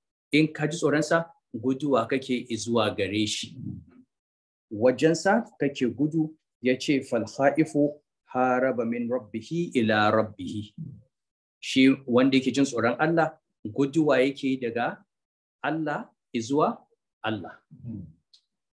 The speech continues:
Babu waj-, babu mafaka in ba a wajen Allah ba. "La malja wa malja minka illa ilaika. A'udhu bika minka,"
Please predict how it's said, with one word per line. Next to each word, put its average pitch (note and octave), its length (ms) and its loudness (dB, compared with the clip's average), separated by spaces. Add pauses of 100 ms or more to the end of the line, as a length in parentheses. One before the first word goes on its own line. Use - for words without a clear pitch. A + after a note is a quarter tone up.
Babu F#3 560 0 (560)
waj-, B2+ 300 4
babu D3+ 480 4
mafaka C3+ 480 0 (120)
in - 640 -4
ba C3+ 80 4
a A2+ 60 4
wajen A2+ 220 2
Allah A#2 320 -2
ba. - 160 -8 (240)
"La B2+ 240 4
malja C#3 380 4
wa B2+ 120 4
malja C#3 320 0 (160)
minka - 380 -6 (640)
illa C#3 400 2
ilaika. G#2+ 580 -2 (240)
A'udhu D3 420 0
bika F3 480 0
minka," B2+ 540 -2